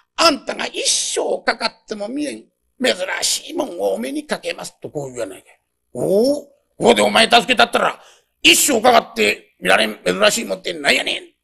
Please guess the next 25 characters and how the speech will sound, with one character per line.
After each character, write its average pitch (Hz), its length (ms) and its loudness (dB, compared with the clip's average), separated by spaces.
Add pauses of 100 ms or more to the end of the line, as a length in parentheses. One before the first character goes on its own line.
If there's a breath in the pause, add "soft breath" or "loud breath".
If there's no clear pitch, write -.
(160)
と 165 100 -10
聞 202 200 -12
い - 60 -16
た - 100 -14
ら、 - 60 -14 (400 loud breath)
狐、 185 440 -6
狸 - 440 -6
は - 120 -6
人 135 460 0
を 92 80 -18
騙 277 260 -4
し - 180 -6
た - 100 -10
り 180 140 -10
化 151 120 -2
か 175 160 -8
し - 80 -4
た - 160 -10
り 196 100 -12
い 254 80 -18
た 254 120 -2
し - 140 -4
ま 269 120 -6
す - 120 -10
が、 165 140 -12